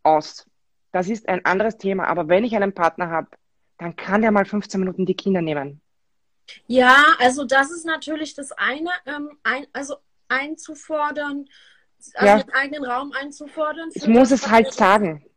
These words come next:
Speaker 2: ich muss es so, und ich glaube trotzdem, ich muss es sagen, das ist völlig klar und gleichzeitig ist es für, für viele einfach auch schwer.
Speaker 1: Ich
Speaker 2: A,
Speaker 1: weiß.
Speaker 2: erstmal
Speaker 1: Ich
Speaker 2: zu
Speaker 1: weiß es.
Speaker 2: erkennen, dass sie's brauchen
Speaker 1: Ja.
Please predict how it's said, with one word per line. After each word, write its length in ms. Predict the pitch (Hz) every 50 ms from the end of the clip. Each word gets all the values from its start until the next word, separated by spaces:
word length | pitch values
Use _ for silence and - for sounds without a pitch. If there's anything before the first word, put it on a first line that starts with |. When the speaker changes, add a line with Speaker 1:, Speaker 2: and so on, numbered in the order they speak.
| _ _ _ _
Speaker 2:
ich 160 | - 277 269 254
muss 240 | 262 269 285 277
es 100 | 294 294 - - - - - -
so, 320 | - 240 269 285 277 277 - - _
und 160 | - 247 247
ich 160 | 269 240 -
glaube 320 | - 247 262 285 269 285 - -
trotzdem, 600 | - 269 269 269 269 - - - 302 311 339 370 466 480 - _ _ _ _ _ _ _ _ - - _
ich 120 | 240 208 226
muss 240 | 233 254 285 -
es 120 | 202 185 -
sagen, 440 | 208 202 214 247 285 311 320 330 - _ _
das 220 | 220 247 240 -
ist 260 | - 262 254 - _
völlig 360 | 294 294 302 370 415 - -
klar 420 | _ - 285 277 277 285 302 415 - _ _ _ _ _ _ _
und 160 | - 262 247
gleichzeitig 680 | 254 240 254 294 285 - - 285 285 277 - 254 - - _ _ -
ist 200 | 269 269 262 269
es 220 | 269 254 254 - _ - 220 - _
für, 240 | - 269 269 269 262 _
für 160 | - 254 254
viele 480 | 226 - - 285 294 285 269 247 - -
einfach 340 | 220 233 240 - 220 - -
auch 140 | 202 202 -
schwer. 600 | - - - - 214 202 220 233 240 262 311 359 440 - _ _ _ - _
Speaker 1:
Ich 120 | - - 277
Speaker 2:
A, 160 | 302 320 320
Speaker 1:
weiß. 80 | 302 269 269 302 370 359 - _ _ _ _
Speaker 2:
erstmal 380 | - 294 339 349 _ 349 330 320
Speaker 1:
Ich 60 | 175 -
Speaker 2:
zu 60 | 170
Speaker 1:
weiß 200 | 175 165 160 165
es. 260 | 165 - - - -
Speaker 2:
erkennen, 400 | - 381 415 415 415 381 330 277
dass 220 | 233 220 214 - -
sie's 240 | 233 220 - - 196
brauchen 540 | 202 202 196 185 185 196 - _ 240 302 403 554 - _ _ _ _ _
Speaker 1:
Ja. 200 | 196 196 196